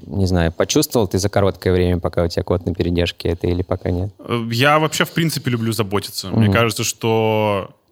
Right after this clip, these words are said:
Speaker 2: э, самое главное в любви... Нет, не так. Самое главное понимание любви к тебе приходит тогда, когда ты осознаёшь, что ты хочешь заботиться.
Speaker 1: Мгм.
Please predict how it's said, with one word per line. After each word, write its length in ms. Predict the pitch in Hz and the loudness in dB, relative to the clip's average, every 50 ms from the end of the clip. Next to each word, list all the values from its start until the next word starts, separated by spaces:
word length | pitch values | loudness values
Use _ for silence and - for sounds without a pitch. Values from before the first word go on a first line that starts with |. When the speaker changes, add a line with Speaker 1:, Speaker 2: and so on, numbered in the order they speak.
| _ _ _ 160 139 | _ _ _ _ -12
Speaker 2:
э, 420 | 113 104 101 101 98 92 92 85 67 - - - - - _ _ _ _ _ 339 330 311 _ _ _ _ _ _ _ _ _ - - - - - - | -10 -8 -6 -6 -6 -6 -8 -10 -12 -14 -20 -20 -20 -20 _ _ _ _ _ -20 -20 -20 _ _ _ _ _ _ _ _ _ -16 -16 -14 -16 -18 -14
самое 440 | - - - 143 151 156 147 135 117 | -14 -2 2 4 4 4 4 2 0
главное 520 | 104 120 131 135 139 131 123 110 107 104 98 | 2 2 4 4 4 2 2 0 -2 -2 -2
в 80 | 104 | -2
любви... 540 | 104 107 101 101 104 120 139 165 190 208 - - _ _ _ _ _ _ _ | -4 -4 -6 -4 -4 -2 -2 -2 -2 -4 -6 -14 _ _ _ _ _ _ _
Нет, 320 | - 139 127 107 95 - - | -2 0 2 2 0 -2 -4
не 80 | 123 123 | -4 0
так. 320 | 117 127 107 95 - - - | 2 2 2 0 0 -6 -8
Самое 580 | - - 135 135 131 123 117 110 104 98 82 - | -2 2 2 2 2 2 0 0 0 -2 -4 -6
главное 680 | - 107 120 131 127 131 117 117 107 107 101 95 92 - - _ | -6 -2 0 2 2 2 2 0 0 0 0 0 -2 -4 -4 _
понимание 720 | 127 113 117 117 117 120 123 123 120 110 104 98 92 87 - - | -4 -2 0 0 0 2 2 2 2 0 -2 -2 -4 -6 -6 -6
любви 540 | 104 107 101 101 104 107 123 147 180 214 | -6 -6 -6 -6 -4 -2 -2 -2 -2 -4
к 100 | 208 - | -6 -10
тебе 240 | - - 120 107 104 | -10 -6 -4 -4 -2
приходит 460 | 98 107 104 - - 110 101 101 - - | -2 -4 -6 -4 -4 -4 -4 -4 -6 -6
тогда, 500 | - 98 92 98 113 123 135 151 175 170 | -6 -6 -4 0 0 2 2 2 0 -4
когда 320 | - 123 101 98 98 95 | -6 -8 -4 -2 -2 -2
ты 140 | - - 104 | -2 -4 -6
осознаёшь, 680 | 92 - - 95 98 101 98 104 117 143 160 - - - | -6 -6 -8 -6 -4 -4 -2 0 0 0 -2 -2 -6 -8
что 220 | - - - - 98 | -10 -12 -12 -12 -12
ты 160 | - - 120 | -6 -6 -6
хочешь 440 | 113 - 107 104 - 107 98 - - | -4 -2 -2 -2 -2 -2 -4 -6 -6
заботиться. 720 | - 110 110 98 92 95 101 95 - 87 - - - 80 76 | -6 -4 -4 -4 -2 -2 -4 -4 -4 -6 -10 -12 -12 -8 -2
Speaker 1:
Мгм. 360 | - 101 101 101 98 98 104 | 0 2 4 4 4 2 0